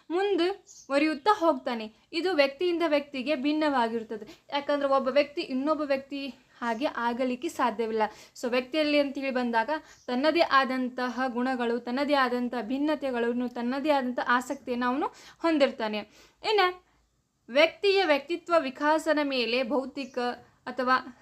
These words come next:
ಸಾಮಾಜಿಕ ಪರಿಸರವು ಪ್ರಭಾವ ಬೀರುತ್ತದೆ ಅಂತ ನಾವು ಹೇಳ್ತೀವಿ. ಆತ್ಮಕ ವರ್ತನೆಯ ವಿದ್ಯಾರ್ಥಿಗಳನ್ನು ಅಧ್ಯಯನ ಮಾಡಲು ಉಪಯೋಗಿಸುವ ವಿಧಾನ ಯಾವುದು? ವ್ಯಕ್ತಿ ಅಧ್ಯಯನ, ಅಂತರಾವಲೋಕನ,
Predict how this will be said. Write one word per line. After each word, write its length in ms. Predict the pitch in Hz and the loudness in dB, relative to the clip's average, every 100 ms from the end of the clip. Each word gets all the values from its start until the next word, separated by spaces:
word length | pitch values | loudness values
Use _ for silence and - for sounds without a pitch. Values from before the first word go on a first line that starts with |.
| - | -2
ಸಾಮಾಜಿಕ 680 | 269 269 294 302 - 277 269 | 0 4 4 2 -2 -4 -4
ಪರಿಸರವು 640 | 262 254 262 262 254 330 | -2 -4 -4 -4 -2 -2
ಪ್ರಭಾವ 480 | 269 233 240 240 247 | -2 -4 -2 0 0
ಬೀರುತ್ತದೆ 500 | 269 240 233 233 214 | 0 0 -2 -4 -6
ಅಂತ 200 | 214 214 226 | -6 -6 -4
ನಾವು 160 | 262 330 _ _ - | -4 -4 _ _ -2
ಹೇಳ್ತೀವಿ. 460 | 285 269 233 208 | 0 0 -4 -6
ಆತ್ಮಕ 480 | 202 _ 277 277 277 277 | -8 _ 6 6 8 10
ವರ್ತನೆಯ 680 | 262 240 240 269 262 262 262 | 10 10 8 6 8 10 10
ವಿದ್ಯಾರ್ಥಿಗಳನ್ನು 960 | 233 196 247 254 254 254 233 233 233 | 8 6 4 6 6 6 8 8 6
ಅಧ್ಯಯನ 640 | 247 226 214 202 269 262 262 | 4 2 0 4 6 8 8
ಮಾಡಲು 580 | 254 226 220 220 247 294 - - | 8 8 8 8 8 4 -2 0
ಉಪಯೋಗಿಸುವ 800 | 226 277 277 269 240 240 - 269 | 6 10 12 12 10 6 6 6
ವಿಧಾನ 360 | 247 226 220 247 | 6 4 4 6
ಯಾವುದು? 500 | 247 208 196 202 - - - 226 - _ _ _ _ _ _ _ _ - | 6 6 4 0 -6 -10 -16 -16 -16 _ _ _ _ _ _ _ _ 2
ವ್ಯಕ್ತಿ 400 | 240 240 - 302 | 4 4 4 8
ಅಧ್ಯಯನ, 580 | 285 226 233 247 233 233 277 - _ - | 8 8 10 10 8 6 2 -2 _ 4
ಅಂತರಾವಲೋಕನ, 1040 | 247 247 285 277 262 254 247 226 220 214 | 4 8 10 10 10 8 8 6 6 4